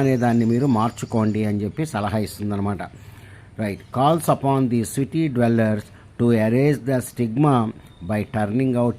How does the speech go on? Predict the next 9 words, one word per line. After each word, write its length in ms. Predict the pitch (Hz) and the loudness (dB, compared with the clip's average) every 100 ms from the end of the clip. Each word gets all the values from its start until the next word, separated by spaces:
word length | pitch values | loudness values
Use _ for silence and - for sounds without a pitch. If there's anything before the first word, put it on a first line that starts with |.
| 113 | -2
in 80 | 107 98 92 | -2 -2 -4
higher 320 | 98 117 131 110 104 | 0 4 4 4 0
numbers. 520 | 95 90 104 110 101 - - - - | -2 -2 0 2 0 -6 -20 -20 -10
కాబట్టి 220 | 110 110 117 | -6 -2 0
మీరు 140 | 110 107 | 2 0
ఎక్కువ 240 | 104 - 147 143 | -2 -2 2 4
మంది 180 | 135 123 | 4 4
వచ్చి 200 | 113 - 131 113 | 2 0 0 2
ఓటు 140 | 120 | 0